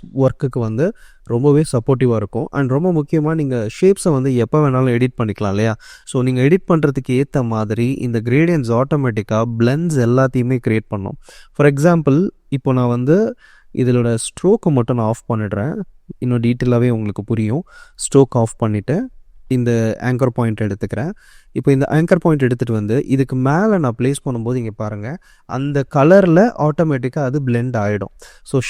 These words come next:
ஷேப்ஸ் வந்து வேற எங்க இருந்தாலும் சரி, கலர் பிளெண்டிங் பெர்ஃபெக்ட்டா உங்களுக்கு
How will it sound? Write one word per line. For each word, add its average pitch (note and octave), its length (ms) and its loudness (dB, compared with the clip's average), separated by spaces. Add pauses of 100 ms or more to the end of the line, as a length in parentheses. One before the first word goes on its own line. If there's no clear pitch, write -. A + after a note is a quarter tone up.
ஷேப்ஸ் A#3+ 320 6
வந்து D#3 320 2
வேற C#3+ 280 4
எங்க C#3 280 0
இருந்தாலும் B2+ 420 2
சரி, A2 380 -6 (320)
கலர் D3+ 380 2
பிளெண்டிங் B2 500 -2 (180)
பெர்ஃபெக்ட்டா D3+ 640 -2
உங்களுக்கு A#2 600 -4